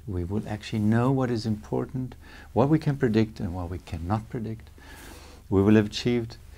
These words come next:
a, a fundamental understanding about many aspects of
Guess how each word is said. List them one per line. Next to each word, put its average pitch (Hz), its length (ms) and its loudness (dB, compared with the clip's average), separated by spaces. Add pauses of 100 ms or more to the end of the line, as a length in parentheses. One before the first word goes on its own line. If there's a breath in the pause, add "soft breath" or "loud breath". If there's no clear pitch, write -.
(320 loud breath)
a, 110 260 0
a 101 100 -4
fundamental 131 680 -2
understanding 104 640 -4
about 104 300 -8
many 120 440 -4
aspects 85 540 -12
of 113 100 -10